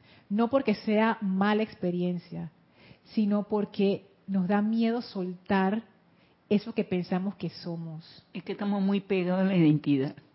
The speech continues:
Speaker 1: Sí, es eso. Marian dice, "Pero al despertar la conciencia", ah, continúa el comentario de arriba, "pero al despertar la conciencia y ser uno con el yo soy,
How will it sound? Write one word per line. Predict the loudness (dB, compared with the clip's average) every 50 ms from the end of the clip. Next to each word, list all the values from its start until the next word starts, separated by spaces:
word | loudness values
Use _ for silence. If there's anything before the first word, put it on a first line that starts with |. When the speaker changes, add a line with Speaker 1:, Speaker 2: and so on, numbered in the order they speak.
| _ _ _ _ _ _ _ _ _
Speaker 1:
Sí, | -14 -10 -10 -8 -8 -10 -12 -16 -20 _ _ _ _ _ _ _ _ -6
es | -4 -4 -2 -4 -4 -6 -10
eso. | -12 -16 -16 -16 -18 _ _ _ _ _ _ _ _ _ _ _ _ _ -20 -20 -20 -20 -20 -20 -20 -14 _
Marian | 2 2 4 4 4 2 2 0
dice, | -2 0 0 2
"Pero | 2 4 4 6
al | 6
despertar | 4 4 4 2 2 4 4 4 4
la | 4 2 0
conciencia", | 0 -2 -2 -2 -4 -4 0 2 2 2 0 -2 -2 -2 -2 -2 0 0
ah, | -2 -2 0
continúa | -4 -4 -2 -2 -2 -2 -2
el | -2 -2
comentario | -4 -6 -6 -4 -2 -2 -2 0 0
de | -2
arriba, | -2 -2 -2 -2 -2 -2 -4 -6 -8 -10 _ _ _ _ _ -20 -20 -20 -20 -20 -20 -20 _ _ _ _ _
"pero | 4 6 8 6
al | 6 6
despertar | 4 2 2 2 2 2 2 2
la | 2 0
conciencia | 0 -2 -2 0 0 0 0
y | 2
ser | 2 0 0
uno | 0 -4 -4
con | -4 -2 -2 -2
el | -2 -2
yo | -2 -4 -4
soy, | -6 -6 -4 -2 -2 0 -2 -4 -6